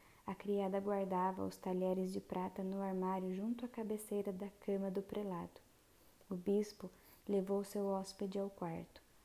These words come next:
onde havia uma cama com roupa branca e limpa. Apoiou o castiçal em uma mesinha.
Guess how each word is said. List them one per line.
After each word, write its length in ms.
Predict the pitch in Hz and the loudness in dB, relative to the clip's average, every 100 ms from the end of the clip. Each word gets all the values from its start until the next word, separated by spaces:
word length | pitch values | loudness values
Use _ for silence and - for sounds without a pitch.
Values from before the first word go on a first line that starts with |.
| - | -6
onde 260 | 196 190 196 | -2 2 2
havia 320 | 185 190 190 | 2 2 2
uma 220 | 185 185 - | 0 -2 -4
cama 340 | - 190 226 254 - - - | 0 2 2 -2 -8 -18 -6
com 180 | 196 | -4
roupa 380 | 185 190 190 190 | 0 -2 0 -2
branca 540 | 180 185 202 247 254 254 233 | 2 4 4 2 0 -2 0
e 80 | |
limpa. 500 | 226 202 190 185 185 - - - - - | 2 2 2 -2 -8 -10 -20 -20 -20 -8
Apoiou 580 | 196 - 196 202 208 220 | -8 0 4 4 4 2
o 20 | |
castiçal 760 | 220 208 - 202 - 202 196 208 | -2 -6 -6 -10 -6 -4 -2 0
em 180 | 202 | 0
uma 140 | 202 202 | 0 0
mesinha. 560 | 202 202 196 180 180 | -2 -2 -2 -2 -2